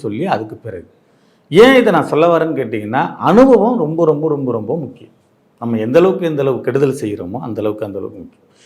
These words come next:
இப்ப மிருகங்களை வச்சு செய்யும் பொழுது சேவல், ஆடு, இந்த மாதிரி தான் நம்ம பலியிடுவோம். இந்த பில்லின்னு ஒரு வார்த்தை ஒண்ணு அதுல இருக்கு இல்லையா, ஹிந்தியில பில்லின்னா பூனைன்னு பேர். அந்த பூனையை பலியிட்டு பண்றதுக்கு பேரு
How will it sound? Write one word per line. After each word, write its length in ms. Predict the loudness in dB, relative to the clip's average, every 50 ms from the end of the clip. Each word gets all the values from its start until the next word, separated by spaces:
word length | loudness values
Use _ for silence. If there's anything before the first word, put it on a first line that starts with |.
| _ _ _ _ _ 0
இப்ப 140 | 2 4 4 6
மிருகங்களை 480 | 8 8 8 8 6 6 6 6 6 6 4
வச்சு 200 | 2 0 -2 -4 -2 -2
செய்யும் 300 | -2 0 0 -2 -2 -2
பொழுது 360 | -2 -4 -4 -6 -4 0 4 4 4 4 2 -4 -12 -18 -20 -20 _ _ _ 4
சேவல், 360 | 8 8 8 8 8 4 2 0 -4 -10 -14 -20 -20 _ _ _ _ 0 2 4
ஆடு, 240 | 4 4 4 2 0 -2 -4 -12 -18 -20 _ _
இந்த 120 | -2 0 2 4
மாதிரி 180 | 6 6 6 6
தான் 100 | 4 2
நம்ம 140 | 2 -2 -2 -2 -2
பலியிடுவோம். 500 | -2 -2 -2 -4 -6 -8 -10 -10 -12 -16 _ _ _ _ _ _ _ _ _
இந்த 120 | 0 2 4 6 6
பில்லின்னு 480 | 6 6 6 6 4 4 4 4 6 6
ஒரு 80 | 6 6
வார்த்தை 300 | 4 4 2 0 -2 -2 -2
ஒண்ணு 120 | 0 -2 -2
அதுல 160 | 0 0 0
இருக்கு 200 | 0 -2 -2 -4 -8
இல்லையா, 280 | -8 -8 -8 -10 -10 -10 -12 -18 _ _ _ _ _ _ _ -4 0
ஹிந்தியில 360 | 2 2 4 4 4 4 2 2 2
பில்லின்னா 460 | 0 -2 0 -2 -2 -2 -2 -2 -2 -4 -6 -2 0
பூனைன்னு 460 | 2 2 4 2 2 0 -2 -4 -8 -10 -12
பேர். 180 | -16 -16 -16 -18 -20 -20 _ _ _ _ _ -4
அந்த 140 | -2 0 -2 -2 0 2
பூனையை 360 | 4 4 6 6 6 6 6 6 4
பலியிட்டு 400 | 6 6 6 4 4 2 2 2 2 0
பண்றதுக்கு 440 | 0 0 -4 -4 -4 -6 -6 -6 -4 -2 0
பேரு 160 | 0 0 0